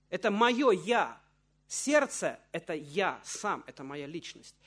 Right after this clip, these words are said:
Что я отдаю Богу? А все, что у меня есть — «я сам». Потому что ничего другого у меня нету. Все, что остальное накоплено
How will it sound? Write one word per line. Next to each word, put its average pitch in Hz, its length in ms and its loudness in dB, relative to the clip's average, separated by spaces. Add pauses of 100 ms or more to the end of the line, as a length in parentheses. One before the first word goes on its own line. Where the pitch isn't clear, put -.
(160)
Что - 300 0
я 170 160 2
отдаю 147 360 -2
Богу? 143 300 -6 (800)
А 233 80 -6
все, 247 160 -6
что - 180 -8
у 277 40 -4
меня 285 240 0
есть — 285 420 -4 (420)
«я 226 220 -2
сам». 185 420 -2 (280)
Потому 233 260 0
что 254 160 -2
ничего 294 400 6
другого 254 480 6
у 170 100 2
меня 233 260 0
нету. 285 440 -2 (320)
Все, 302 240 4
что 247 220 0
остальное 247 540 4
накоплено 214 760 4